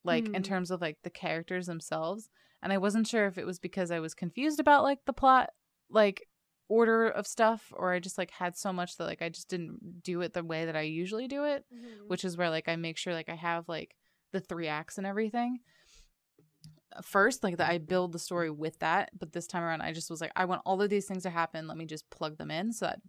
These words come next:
Speaker 1: I don't think that was working for me. Um, so I had to go through again and be like,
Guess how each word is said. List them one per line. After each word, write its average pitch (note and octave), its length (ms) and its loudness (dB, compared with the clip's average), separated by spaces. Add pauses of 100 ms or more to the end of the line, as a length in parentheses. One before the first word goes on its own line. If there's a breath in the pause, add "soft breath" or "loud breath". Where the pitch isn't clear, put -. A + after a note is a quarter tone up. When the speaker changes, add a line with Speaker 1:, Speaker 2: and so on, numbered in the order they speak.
(140)
Speaker 1:
I - 60 -6
don't - 180 -8
think - 140 -14
that - 140 -12
was - 120 -14
working - 280 -16
for - 140 -12
me. - 220 -12 (440 loud breath)
Um, E3+ 500 2 (160)
so F3+ 600 2 (560)
I F#3 80 2
had F#3 140 2
to F3 60 -4
go F3 120 -2
through E3+ 200 -4
again D#3+ 300 -6
and D#3 80 -8
be D#3+ 80 -4
like, D#3 240 -6